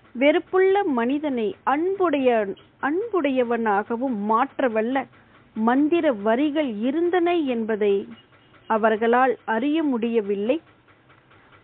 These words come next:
மதிக்கலங்கிய மனிதனுக்கு மதமும் பிடிக்கிறது. அவன் என்ன செய்கிறான்?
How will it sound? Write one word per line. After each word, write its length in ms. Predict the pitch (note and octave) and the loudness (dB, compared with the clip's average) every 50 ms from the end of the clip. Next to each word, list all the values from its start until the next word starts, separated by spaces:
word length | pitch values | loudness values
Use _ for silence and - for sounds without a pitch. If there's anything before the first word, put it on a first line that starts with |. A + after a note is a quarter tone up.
| A#3 A#3 | 0 4
மதிக்கலங்கிய 1000 | B3+ C4 C4 C4 E4 - - _ - D#4 D4 D4+ E4+ F4+ F4+ F4 F#4+ F#4+ F#4 F4+ E4 | 4 4 4 2 -2 -4 -4 _ -2 -2 0 0 0 0 0 0 0 0 0 0 0
மனிதனுக்கு 1000 | C4+ A#3 G#3+ G#3 A#3 C#4+ D4+ D#4 E4 D4+ D4+ C#4+ - - - C#4 A3 A3+ C#4 C#4+ - _ _ _ _ _ - _ | -2 -2 -2 0 0 0 0 0 0 -2 -2 -4 -6 -6 0 0 0 0 0 -4 -12 _ _ _ _ _ -20 _
மதமும் 720 | - G3 G3+ G#3 A3 A3+ A#3+ A#3+ D#4 D#4+ E4 F4 F#4 F#4+ - - | -6 -2 0 2 2 2 4 4 2 2 2 2 0 -2 -2 -4
பிடிக்கிறது. 680 | C4 A#3 G#3 A#3 - _ A3 G#3 G#3 G3+ F#3 G3+ - - _ _ _ _ _ _ _ _ _ _ _ - _ _ _ - _ _ _ | -4 -4 -4 -6 -6 _ -4 -2 -2 -4 -4 -6 -10 -10 _ _ _ _ _ _ _ _ _ _ _ -20 _ _ _ -20 _ _ _
அவன் 340 | - A3+ A3 A3+ A3 G#3+ G#3 | 0 2 2 2 0 0 2
என்ன 380 | G#3 A3+ A3+ B3 C#4+ E4+ F4+ | 0 0 2 2 0 0 0
செய்கிறான்? 580 | D#4+ - A#3+ G3 F#3+ G3 - A3 G#3+ A#3 C#4+ | 0 0 0 0 0 0 -2 -2 0 0 -2